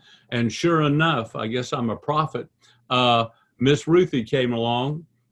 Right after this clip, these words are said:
one of the most amazing ladies, and you write about it and share about, uh, what all y'all have been able to do together. So it's such a great, transparent s-, story.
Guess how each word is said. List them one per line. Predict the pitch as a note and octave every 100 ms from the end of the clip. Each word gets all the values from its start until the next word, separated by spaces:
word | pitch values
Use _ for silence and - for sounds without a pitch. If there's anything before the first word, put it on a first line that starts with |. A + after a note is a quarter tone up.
| -
one | A#2+ B2
of | A#2+
the |
most | B2+ B2+ -
amazing | B2+ B2+ C#3 B2 C3
ladies, | B2+ C3 C3+ C3 -
and | A2+ A#2
you | C#3 B2
write | B2+ C#3 C#3+
about | C3 C3+ C3 C3+
it | C3
and | A#2 F#2 F2+
share | - C#3+ C3+ B2+
about, | A2+ A#2+ A#2 - _ _ _
uh, | A#2+ A#2 A2 A2 A2+ -
what | A#2 B2+ B2
all | B2
y'all | B2 A#2+ A#2+
have | A2+
been | A#2
able | A#2 A2 A2
to | A2
do | A2 G#2+
together. | G2+ G#2 G2 - -
So | - B2
it's | A#2
such | F3+ F3 C#3
a |
great, | A2 A2+ C#3+ C#3+ C#3
transparent | - C3+ C3 A#2 - C#3 B2+ A2+
s-, | - - _
story. | - B2 G#2 F2